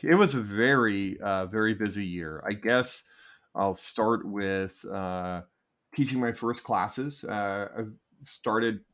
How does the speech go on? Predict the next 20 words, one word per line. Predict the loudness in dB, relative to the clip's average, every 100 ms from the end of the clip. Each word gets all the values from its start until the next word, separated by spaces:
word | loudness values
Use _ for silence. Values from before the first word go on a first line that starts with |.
| _ _ -2
at | 0 0
the |
Kill | -4 -2 -2
Team | -2 0
Open | 0 -2 -4
this | -4 -4
year, | -4 -4
which | -4 -8
was | -10
a | -6
lot | -6 -6
of | -8
fun, | -6 -4
and | -6 -8
then | -10
taught | -8 -8
some | -8 -14
classes | -6 -6 -6 -12
at | -14
ReaperCon. | -10 -10 -10 -10 -6 -4 -4